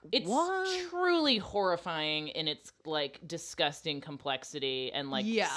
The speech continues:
Speaker 1: spider-like, you know. Anyways, so this is an article <clears throat> or a piece, I guess, written by this guy, Felix Zeltner, <laughs> which, anyways. Um, <laughs> but there's no heroes in this story 'cause this guy who wrote this article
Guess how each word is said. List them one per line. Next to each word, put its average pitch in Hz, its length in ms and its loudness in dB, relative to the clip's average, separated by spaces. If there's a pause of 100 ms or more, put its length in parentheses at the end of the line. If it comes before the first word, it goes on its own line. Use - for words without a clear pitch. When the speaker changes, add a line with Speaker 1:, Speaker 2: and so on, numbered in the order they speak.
Speaker 1:
spider-like, 156 1040 4 (240)
you 175 120 -4
know. 120 200 -8
Anyways, 180 340 2 (320)
so 240 640 6
this 269 300 -4
is 392 100 -2
an 392 80 0
article 233 760 2 (120)
<clears throat> 349 340 0
or 208 120 0
a 180 40 2
piece, 180 540 -6
I 175 80 -2
guess, 160 340 0
written 196 360 0
by 208 100 4
this 202 160 -4
guy, 175 200 2
Felix 190 800 -4
Zeltner, 226 960 -2
<laughs> - 20 -20
which, - 520 -4 (600)
anyways. 156 480 0
Um, 202 220 6 (800)
<laughs> 233 60 2 (1900)
but 233 120 8
there's 330 220 6
no 370 240 12
heroes 294 420 8
in 233 60 2
this 208 140 2
story 208 260 6
'cause 196 140 -4
this 214 180 -2
guy 226 240 8
who 220 140 0
wrote 190 240 4
this 196 180 0
article 180 680 4